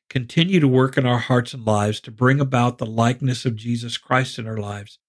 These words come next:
who himself was entirely submissive, received his instruction from you,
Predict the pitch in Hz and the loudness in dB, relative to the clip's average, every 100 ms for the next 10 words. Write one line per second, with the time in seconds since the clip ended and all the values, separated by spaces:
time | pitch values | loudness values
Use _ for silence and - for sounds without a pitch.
0 | _ _ _ - 190 151 175 143 - 226 | _ _ _ 2 4 4 0 0 -2 2
1 | 156 92 - _ _ - 131 113 117 113 | 2 0 -14 _ _ 0 2 4 0 0
2 | - 143 175 180 - 165 131 117 104 - | 0 4 6 4 2 -2 -2 -4 -4 -12
3 | 110 _ _ _ _ _ _ - 123 117 | -20 _ _ _ _ _ _ -2 -2 0
4 | 147 151 139 135 131 110 - 151 160 - | 2 2 2 2 2 0 0 0 0 -2
5 | 185 175 190 165 104 101 104 | -4 -4 -4 -4 -6 -8 -14